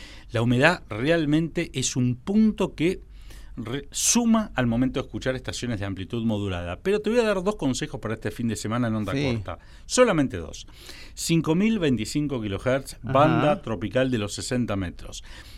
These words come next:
Speaker 1: Podés escuchar dos estaciones que se interfieren mutuamente en
Speaker 2: <laughs>
Speaker 1: español, pero que por los contenidos te va a ser fácil distinguir una de la otra.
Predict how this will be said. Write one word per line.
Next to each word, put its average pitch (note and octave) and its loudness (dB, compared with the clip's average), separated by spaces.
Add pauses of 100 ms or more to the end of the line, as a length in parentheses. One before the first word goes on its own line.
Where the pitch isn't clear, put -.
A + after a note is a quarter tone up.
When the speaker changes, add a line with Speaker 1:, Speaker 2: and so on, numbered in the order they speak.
(140)
Speaker 1:
Podés D#3 2
escuchar D#3 -4
dos E3+ -2
estaciones C#3 -2
que - -8
se - -8
interfieren A2 0
mutuamente B2+ 2 (300)
en F#3+ 4
Speaker 2:
<laughs> - 6
Speaker 1:
español, C#3+ 2 (380)
pero G#3 4
que F3+ 0
por F3 0
los E3 0
contenidos E3+ 0
te C3+ -2
va B2+ 0
a B2 -4
ser B2+ -6
fácil - -2
distinguir B2 0
una D3+ 0
de A#2 -2
la G2 -2
otra. - -10